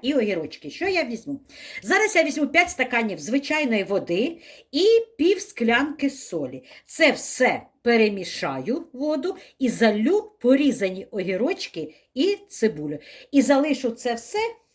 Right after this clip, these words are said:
ну, годинки на дві, на чотири, там уже дивіться,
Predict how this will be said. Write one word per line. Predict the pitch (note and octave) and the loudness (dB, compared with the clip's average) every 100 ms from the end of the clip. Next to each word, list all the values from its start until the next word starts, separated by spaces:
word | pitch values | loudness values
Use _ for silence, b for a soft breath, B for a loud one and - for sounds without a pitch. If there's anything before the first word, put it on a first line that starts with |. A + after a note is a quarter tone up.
| _ G4 | _ -14
ну, | G#4+ E4 | -6 -2
годинки | A#3 A#3 C#4+ C4+ B3 | 0 4 4 4 0
на | G#3 F#3+ | -2 -4
дві, | D3+ F3+ F3+ C#4+ | -6 -6 0 0
на | G#3+ F3+ | 0 -4
чотири, | - F#3+ C4 C#4 G#3+ | -6 -4 0 0 0
там | F#3+ E3 | -4 -6
уже | E3 F3 | -6 -4
дивіться, | F#3+ B3+ C4 F3+ | -2 -2 -2 -6